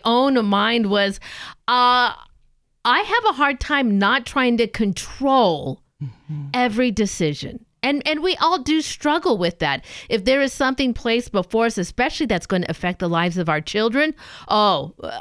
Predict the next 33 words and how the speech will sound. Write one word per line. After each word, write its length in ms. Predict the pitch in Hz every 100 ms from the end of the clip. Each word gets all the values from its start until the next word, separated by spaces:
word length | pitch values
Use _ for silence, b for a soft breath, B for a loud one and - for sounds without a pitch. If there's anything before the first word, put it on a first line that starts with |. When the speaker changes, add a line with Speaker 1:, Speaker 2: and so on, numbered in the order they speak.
| -
Speaker 1:
us 260 | 233 233
moms, 500 | 233 214 226 196 180
we 140 | 208 220
want 220 | 196 165
to 40 |
control 640 | 165 175 - - 247 262 254
it. 160 | 254 B B
We 100 | 185
want 240 | 175 175 165
to 60 | 151
prepare 400 | 123 120 240 247
Speaker 2:
Yes. 80 | 240
Speaker 1:
for 300 | 254 233 240
it. 220 | 240 240 B B
We 100 | 190
want 220 | 180 180
to 60 |
make 260 | 185 185 160
lists 680 | 185 196 254 320 - - -
about 420 | 262 214 233 247
all 320 | 226 220 240
of 100 | 247
it 200 | 233 247
to 100 | 247
make 220 | 208 214 233
sure 320 | - 240 240
that 220 | 214 202 B - 135
we 80 | 214
Speaker 2:
Yes. 80 |
Speaker 1:
cover 300 | - 240 202 -
every 260 | 214 226 254
possible 580 | - 220 196 - 190 185
scenario. 880 | - 190 180 202 247 196 135 -